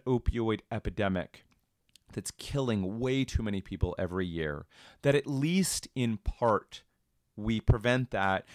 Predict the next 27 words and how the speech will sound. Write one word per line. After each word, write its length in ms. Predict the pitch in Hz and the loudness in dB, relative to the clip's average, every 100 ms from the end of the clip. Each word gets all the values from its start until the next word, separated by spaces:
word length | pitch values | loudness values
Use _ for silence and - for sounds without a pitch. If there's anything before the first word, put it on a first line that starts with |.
| - | -20
through 240 | - 120 113 | -8 -2 -2
the, 300 | 107 107 - _ | 0 0 -2 _
through 240 | - 117 | -4 -2
the 160 | 110 - | -2 -4
appropriate 680 | - - 127 131 139 117 - | -8 -4 -2 -2 0 -2 0
application 720 | 104 98 98 - 98 - 98 | -2 -2 -8 -4 -4 -4 -8
of 100 | 82 | -6
medical 320 | 90 87 90 | -6 -6 -8
cannabis. 720 | - 87 85 73 - - - - - - - | -8 -8 -6 -8 -14 -16 -16 -20 -20 -20 -8
And 100 | 117 | -4
again, 320 | 113 120 95 - | 0 0 -2 -4
is 220 | 143 147 | -2 0
cannabis 520 | - 160 156 147 147 139 | -2 -2 0 0 0 -2
appropriate 640 | - 123 123 - 117 107 | -2 -2 -2 -2 -4 -2
for 220 | 117 - - | -6 -6 0
every 340 | 131 131 143 | 2 2 0
single 360 | 135 143 127 120 | 0 -2 -2 0
person, 540 | - 117 107 117 110 | 0 0 -2 -4 -4
for 220 | 101 - - | -4 -10 -2
every 340 | 123 123 139 135 | 2 4 2 0
single 360 | - 127 117 | -2 0 0
condition? 520 | - 110 104 - 113 | 0 -2 -2 -2 -2
Because 300 | 107 107 117 | 0 0 -2
you'll 80 | 117 | -2
see 240 | 113 - 151 | -4 -2 -2
it 100 | - | -4
flipped 420 | - 127 - | -2 0 0